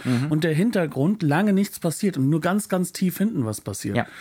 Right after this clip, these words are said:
Speaker 1: ja.
Speaker 2: Das heißt also, es wird eine unglaubliche Entfernung auch geschaffen,
Speaker 1: Ja,
Speaker 2: die gar nicht da
Speaker 1: ja,
Speaker 2: ist.
Speaker 1: ja. Also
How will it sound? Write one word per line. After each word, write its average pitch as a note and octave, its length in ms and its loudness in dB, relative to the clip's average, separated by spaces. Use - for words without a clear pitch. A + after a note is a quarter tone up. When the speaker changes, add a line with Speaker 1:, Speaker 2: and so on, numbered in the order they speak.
Speaker 1:
ja. A#2+ 80 -2
Speaker 2:
Das B2 160 -2
heißt E3+ 200 -2
also, C#3 180 0
es B2 140 0
wird E3+ 140 0
eine D3+ 160 2
unglaubliche F#3 560 0
Entfernung F#3 640 0
auch - 180 -4
geschaffen, A#2 380 -2
Speaker 1:
Ja, C3 60 2
Speaker 2:
die A#2+ 60 -2
gar A2 140 0
nicht G#2 240 -4
da - 60 -4
Speaker 1:
ja, A#2+ 80 0
Speaker 2:
ist. - 280 -12
Speaker 1:
ja. A#2+ 160 -6
Also B2+ 200 0